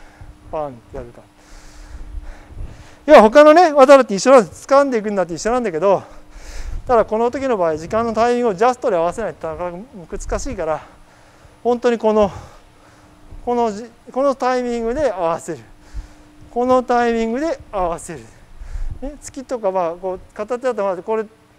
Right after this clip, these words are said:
ここからまた、時間のタイミングを待ってられる部分はあるから、だからその分ちゃんとね、掃除の、自分の体の使い方、理解をちゃんとするってことですよね。まあ、そんな感じですよね。あの、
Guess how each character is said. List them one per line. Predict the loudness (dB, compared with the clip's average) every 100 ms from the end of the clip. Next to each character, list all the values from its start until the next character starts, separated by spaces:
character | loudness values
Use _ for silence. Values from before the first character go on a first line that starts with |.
| -18
こ | -10
こ | -8
か | -2 -2
ら |
ま | -2
た、 | -4 -6 -6 -20 _ -20 -20 _ -20
時 | -12
間 | -8 -6
の | -4
タ | -4
イ | -4
ミ |
ン | -4
グ |
を | -4
待 | -4
っ |
て | -2
ら | -2
れ |
る | -2
部 | -4
分 | -6 -6
は |
あ | -6
る | -8
か | -8
ら、 | -8
だ |
か | -10 -18 -20 -20 -20 -20 -4
ら | 0 0
そ | -2
の |
分 | -4
ち | -6
ゃ | -6
ん | -6
と | -6
ね、 | -6
掃 | -4 -2 -2
除 | -2
の、 | -4 -6 -8 -16 -20 -20 -20 -20 -20 -20 _
自 | -14
分 | -10 -8 -6
の | -8
体 | -4 -4 -4
の | -6
使 | -8 -6
い | -6
方、 |
理 | -6 -12
解 | -12 -12 -14 -20 -20 -20 -20 -20 -20 -12
を | -8
ち | -4
ゃ | -4
ん | -6
と | -10
す | -10
る | -12
っ |
て | -12
こ | -16
と |
で | -16
す |
よ | -20
ね。 | -20 -20 -20 -20 _ -20 -20 -20 -20 -20 -20 -20 -20 -14 -2
ま | 0
あ、 |
そ | 0
ん | 0
な | 0
感 | 0 -2
じ | -2
で |
す | -6
よ | -10
ね。 | -8
あ | -4
の、 | 0 0